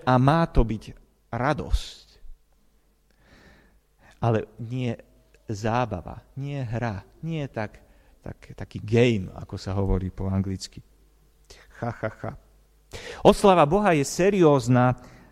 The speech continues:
radosť. A teraz nehovorím proti vtipom. Ani nehovorím, e, proti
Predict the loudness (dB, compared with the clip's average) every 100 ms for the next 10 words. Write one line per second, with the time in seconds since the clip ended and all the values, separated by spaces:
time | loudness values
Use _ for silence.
0 | -4 0 2 0 -4 -8 -14 -20 -20 _
1 | -20 -4 2 4 4 6 4 6 4 2
2 | 0 -2 -2 -6 -6 -2 0 0 -4 -20
3 | -20 -20 -20 -20 -20 -20 -8 -2 0 2
4 | 2 4 2 2 0 0 -4 _ _ _
5 | _ _ -6 -2 -2 -2 -6 _ -14 -4
6 | -2 -2 2 2